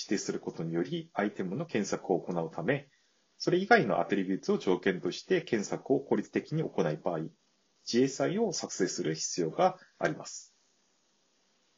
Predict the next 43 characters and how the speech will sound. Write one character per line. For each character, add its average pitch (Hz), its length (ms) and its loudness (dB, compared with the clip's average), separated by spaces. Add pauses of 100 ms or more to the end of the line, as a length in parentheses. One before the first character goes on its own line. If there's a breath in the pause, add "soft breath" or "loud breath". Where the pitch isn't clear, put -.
(2500)
デ 135 160 4
ー - 20 2
タ 196 140 4
モ 196 120 2
デ 185 120 8
ル 123 80 8
を 101 60 8
作 - 240 -2
成 120 160 0
し - 160 -2
た 120 140 4
後、 120 420 2 (280)
ビ 104 100 -2
ジ 120 160 4
ュ 175 60 8
ア - 0 -
ラ 196 140 4
イ 170 40 0
ズ 113 100 4
を 101 60 6
ク - 120 -2
リ 104 80 -2
ッ - 20 -8
ク - 100 -12
す 98 140 2
る 87 100 2
と 107 300 -4 (100)
デ 127 220 2
ー - 20 -12
タ 131 100 0
を 156 60 6
可 135 160 -2
視 - 80 -8
化 - 80 -2
す 92 160 -2
る 95 60 -4
こ - 120 -10
と - 120 -4
も 190 220 -4
可 - 120 -2
能 82 180 0
で 80 140 -10
す。 - 240 -10